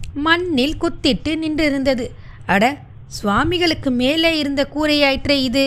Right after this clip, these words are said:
அப்படின்னு அவர் மனசுக்குள்ள நினைச்சுக்கிட்டாரு என்று சந்தேகப்பட்டு அங்கு பள்ளம் பறித்தார். மேலும் என்ன ஒரு ஆச்சரியம்! மேலும் திக்குமுக்காடி போனார். அவருக்கு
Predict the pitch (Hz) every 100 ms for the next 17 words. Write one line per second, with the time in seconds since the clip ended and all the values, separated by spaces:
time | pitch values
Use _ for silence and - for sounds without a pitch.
0 | 262 - - - 240 - - 240 302 320
1 | 262 240 240 262 - - 208 277 302 302
2 | 302 285 269 269 240 208 - - - -
3 | 254 262 262 247 226 214 294 320 269 -
4 | 196 - 320 190 - - - 302 339 330
5 | - 226 233 285 262 196 190 - 190 165
6 | - - - 196 220 254 277 160 - -
7 | - 196 214 320 311 269 233 240 - 269
8 | 254 254 - - - - 214 247 330 320
9 | 233 262 339 320 294 247 220 - 214 220
10 | 208 160 - - - 226 269 269 -